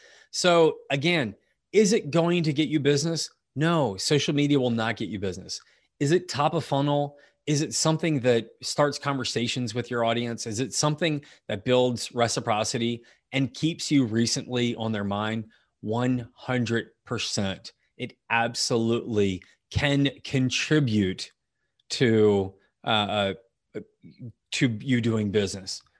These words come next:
The worst case scenario, you're top of mind and you built great recipro-, reciprocity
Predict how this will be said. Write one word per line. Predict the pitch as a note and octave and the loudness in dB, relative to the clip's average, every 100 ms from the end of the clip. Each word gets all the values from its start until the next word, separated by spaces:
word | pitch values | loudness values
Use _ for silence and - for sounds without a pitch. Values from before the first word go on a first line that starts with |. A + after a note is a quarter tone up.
| _ _ - | _ _ 0
The | |
worst | E3 A#3+ - | 2 2 4
case | A#3 - | 2 2
scenario, | E3+ G#3+ G#3+ D3 C3+ D3 - _ - - | 0 0 2 4 4 0 -8 _ -20 0
you're | F#3 | 2
top | - G#3+ G3+ | 4 4 4
of | D#3 | 4
mind | F3 G#3 G3 | 4 4 2
and | C#3+ D#3 | 2 4
you | |
built | D3+ F#3+ D#3 | 4 4 4
great | D#3 F3+ | 2 4
recipro-, | F3+ D3 D#3+ - - | 2 2 -2 -6 -6
reciprocity | C#3+ D#3 D#3 E3+ G3+ - C3+ C3 | 0 0 2 0 0 2 2 2